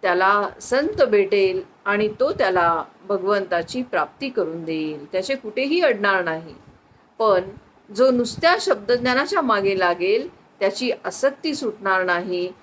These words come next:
आणि त्याचे जीवन सार्थकी लागणार नाही. आजचे बोधवचन.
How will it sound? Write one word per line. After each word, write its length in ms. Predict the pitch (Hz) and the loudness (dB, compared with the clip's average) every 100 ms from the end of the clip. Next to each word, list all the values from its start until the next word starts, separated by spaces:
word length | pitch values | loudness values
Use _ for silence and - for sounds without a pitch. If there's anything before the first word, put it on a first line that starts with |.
| - - | -20 -2
आणि 260 | 190 233 | 0 0
त्याचे 320 | 240 202 202 175 | 0 -2 0 -4
जीवन 640 | 160 170 175 202 220 247 - - - | -6 -12 -2 0 0 -2 -6 -16 -16
सार्थकी 680 | - 160 160 - 254 240 | -6 -4 -4 -6 -8 -4
लागणार 400 | 185 151 156 156 | -4 -4 -6 -10
नाही. 280 | 156 160 160 127 - _ _ _ _ - | -10 -12 -14 -20 -20 _ _ _ _ -2
आजचे 400 | 233 262 262 277 | 0 0 -2 -6
बोधवचन. 680 | 175 170 170 156 - 247 | -4 -4 -4 -6 -6 -8